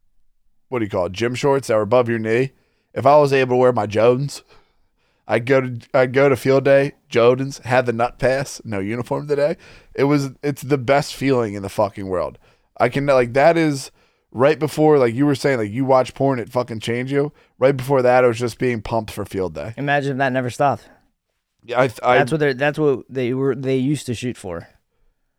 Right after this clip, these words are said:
Speaker 1: And it makes sense 'cause everyone was just happy and had a family, and now the divorce rate's, like, fifty-one percent.
Speaker 2: <laughs> All the chicks have mental health problems.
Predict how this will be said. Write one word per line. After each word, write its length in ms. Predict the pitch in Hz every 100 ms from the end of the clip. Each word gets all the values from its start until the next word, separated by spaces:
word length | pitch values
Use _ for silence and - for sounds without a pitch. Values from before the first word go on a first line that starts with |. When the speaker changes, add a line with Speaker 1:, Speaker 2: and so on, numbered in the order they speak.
| _ _ -
Speaker 1:
And 120 | 147
it 100 | 156
makes 300 | 143 170 -
sense 260 | 165 143
'cause 160 | - 131
everyone 340 | 131 143 151
was 100 | 147
just 140 | 135 113
happy 340 | - 131 135
and 80 | 123
had 160 | 123 120
a 40 |
family, 400 | 113 123 127 107
and 60 | 98
now 160 | 110 117
the 100 | 113
divorce 400 | 110 113 127 -
rate's, 240 | 120 113
like, 140 | 107 -
fifty-one 500 | 117 - 113 110 107
percent. 440 | 101 - 120 101 _ _ _
Speaker 2:
<laughs> 320 | - 180 -
All 200 | 127 123 131
the 100 | 123
chicks 240 | - 123
have 180 | 120 120
mental 220 | 117 123
health 240 | 107 110 -
problems. 460 | 117 117 123 -